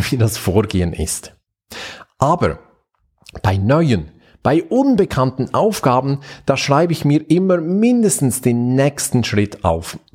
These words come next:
Manchmal auch die nächsten zwei, drei Schritte. Ich teile jetzt nicht jede Aufgabe bis auf den unmittelbar nächsten Handlungsschritt auf, wie das David Allen in G T D empfiehlt.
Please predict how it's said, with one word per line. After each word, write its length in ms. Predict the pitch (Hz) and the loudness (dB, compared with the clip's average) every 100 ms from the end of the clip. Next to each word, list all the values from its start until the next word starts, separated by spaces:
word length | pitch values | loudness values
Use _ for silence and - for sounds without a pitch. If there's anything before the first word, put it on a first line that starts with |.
| - | -16
Manchmal 480 | 85 - 349 254 196 | -4 -2 -2 0 0
auch 160 | 180 196 | 0 0
die 140 | 165 | 0
nächsten 340 | 151 151 - 135 | 0 0 -2 0
zwei, 240 | 127 123 | 2 2
drei 240 | 127 143 | 2 2
Schritte. 460 | 175 160 160 180 170 - - - - - _ - | 4 2 4 0 -2 -8 -14 -16 -18 -20 _ -4
Ich 140 | - - | -4 0
teile 320 | - 143 170 | 0 2 2
jetzt 220 | 160 - | 0 2
nicht 260 | 156 156 - | 0 0 2
jede 380 | 269 156 151 | 2 4 0
Aufgabe 680 | 90 143 139 - 127 127 127 | 0 0 0 0 2 2 0
bis 260 | 123 123 - | 0 -2 0
auf 180 | 107 - | -2 -2
den 140 | 120 | 0
unmittelbar 600 | 127 143 139 131 117 110 | 0 0 0 0 0 0
nächsten 400 | 117 113 - 90 | 0 -2 0 0
Handlungsschritt 600 | 90 127 117 110 104 95 | 0 0 0 0 -2 -2
auf, 400 | - 180 220 196 | 0 2 2 2
wie 80 | 131 | 0
das 180 | 120 110 | 0 0
David 380 | 104 98 101 - | 0 0 -2 2
Allen 400 | 135 170 160 - | 2 2 0 -2
in 200 | 117 101 | 0 2
G 160 | 139 185 | 2 2
T 140 | 170 | 2
D 160 | 156 160 | 2 0
empfiehlt. 500 | 151 - 160 165 | 0 0 0 0